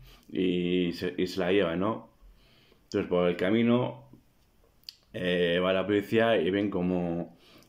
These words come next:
a dos atracadores e intentan robar una, una óptica.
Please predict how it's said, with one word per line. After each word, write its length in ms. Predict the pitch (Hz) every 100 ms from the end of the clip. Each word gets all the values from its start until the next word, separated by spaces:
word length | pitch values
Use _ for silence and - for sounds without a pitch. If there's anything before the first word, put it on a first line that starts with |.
| _
a 100 | 82
dos 140 | 87 92
atracadores 840 | 95 98 98 98 107 113 123 123
e 140 | - 87
intentan 480 | 82 92 92 98 98
robar 220 | 101 104
una, 360 | 104 95 90
una 200 | 92 98
óptica. 540 | 87 - 92 95 98